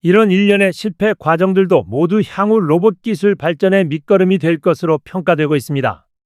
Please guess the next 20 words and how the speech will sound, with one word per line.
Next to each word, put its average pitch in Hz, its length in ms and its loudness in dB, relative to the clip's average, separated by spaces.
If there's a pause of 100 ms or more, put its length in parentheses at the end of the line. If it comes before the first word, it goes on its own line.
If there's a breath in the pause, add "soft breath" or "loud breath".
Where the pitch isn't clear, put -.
(140)
이번 185 280 0
대회는 180 480 0
로봇이 185 540 0
현실 202 400 -4
세계 190 340 -2
문제를 180 440 0
스스로 208 580 0
판단 202 380 -2
해결할 185 420 0
수 - 100 -14
있는지를 160 480 0
묻는 170 280 -2
시험 190 260 0
무대로 165 420 -2 (320)
실제 196 460 -2
산업 202 400 -4
현장과 196 680 -2
일상 160 440 -4
환경에 196 520 0
적용하려는 170 720 0